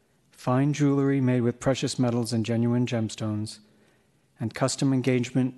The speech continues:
and bridal jewelry tailored to match each client's budget and style.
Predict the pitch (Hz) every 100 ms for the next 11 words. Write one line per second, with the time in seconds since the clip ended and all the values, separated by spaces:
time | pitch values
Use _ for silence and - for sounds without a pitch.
0 | - 120 110 117 120 120 123 117 117 113
1 | 113 127 117 117 113 123 110 110 - 120
2 | - - 117 110 110 - - 117 123 120
3 | 110 - 110 98 90